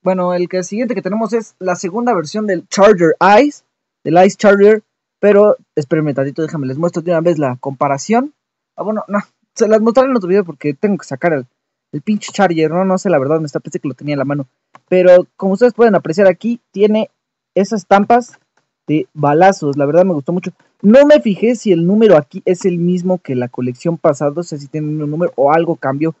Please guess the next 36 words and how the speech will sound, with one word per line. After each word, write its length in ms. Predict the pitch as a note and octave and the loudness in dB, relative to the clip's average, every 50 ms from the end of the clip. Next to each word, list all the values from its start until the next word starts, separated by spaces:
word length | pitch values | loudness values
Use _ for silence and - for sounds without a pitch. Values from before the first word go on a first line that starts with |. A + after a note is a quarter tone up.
| _ _ _ _ | _ _ _ _
porque 320 | - D3 C#3 _ - C#3+ | -6 -6 -6 _ -8 -10
como 240 | - - D3 C#3+ C#3+ | -8 -6 -4 -4 -4
saben, 320 | C#3+ - F3+ F#3 G3+ G3+ - - | 0 2 4 4 4 2 0 0
este 320 | F3 F#3+ G3 - A3 G3+ | -4 -4 -2 0 -2 -2
Charger 500 | - - G3 E3+ F3 E3+ E3 F3+ F#3+ G3+ _ _ _ _ _ _ _ | -2 0 2 2 2 2 2 0 0 0 _ _ _ _ _ _ _
ya 140 | - E3+ F3+ | 0 0 0
salió 400 | F3 - F3 E3 E3+ E3 E3 E3+ | 2 2 0 0 2 2 2 2
dos 300 | E3 D3 E3+ F3 E3+ D#3 | 2 4 4 4 4 4
veces 380 | D#3+ E3 D#3+ D#3+ F3 F3 - - | 0 -2 0 0 -2 -4 -4 -6
en 240 | - D3 C3+ C3+ C3+ | -8 -8 -6 -4 -6
el 160 | C3+ C3+ C3+ | -4 -2 -2
año 240 | C3 C3+ D3 D3 D3 | -2 -2 -2 -4 -4
dos 180 | C3 B2+ A#2+ B2+ | -4 -6 -8 _
mil 140 | B2+ A#2+ | -14 -12
dieciocho. 400 | B2 C3+ C3 - G3+ A3+ - - _ _ _ _ _ _ - | -10 -10 -6 -6 -6 -8 -8 -12 _ _ _ _ _ _ -8
No 160 | E3 F3 F3 | 0 0 0
tengo 300 | - - G3 F#3+ F#3 F3+ | 2 2 -2 2 2 4
idea 120 | E3 E3+ | 4 4
si 140 | E3 - F#3 | 2 2 -2
el 100 | E3+ D#3 | -4 -2
número 280 | D#3+ E3+ F#3 F3+ D#3+ C#3 | -2 0 0 2 0 0
cambia 500 | - - E3 D#3+ E3+ F3 G3 G#3 F3+ - | 0 0 0 0 0 4 4 4 4 4
o 200 | - D3+ D3 C#3+ | 4 2 2 2
es 180 | C#3+ C#3 - - | -2 -4 0 0
otro, 320 | F#3 F#3 - C3+ B2+ B2+ _ _ _ _ _ _ _ _ _ | -2 0 -2 -8 -12 -12 _ _ _ _ _ _ _ _ _
porque, 540 | _ C3 C3 C3+ C3+ C3 _ - C3 B2+ A#2+ | _ -8 -8 -8 -8 -8 _ -8 -4 -4 -2
bueno, 260 | - E3 D#3+ C3+ B2 _ _ _ _ _ _ _ _ _ - - | 0 0 -2 -2 -4 _ _ _ _ _ _ _ _ _ -8 -6
en 100 | E3+ E3+ | -4 -2
calidad 420 | - F#3 F#3 G3+ G#3 G#3 A#3 A#3+ | 2 2 2 2 4 4 4 6
de 100 | B3+ B3 | 6 6
lo 120 | G#3+ F3+ - | 6 4 2
que 160 | - G3+ G#3 | 4 2 2
es, 120 | G#3+ G#3+ | 2 2
este, 240 | G#3+ F#3+ - - D#3 | 0 -2 -2 -4 -4
el 160 | C#3+ D3 D#3 | -2 2 4
auto, 400 | E3+ F#3 F#3+ - - B3+ C4+ C4+ | 4 4 2 4 4 4 4 4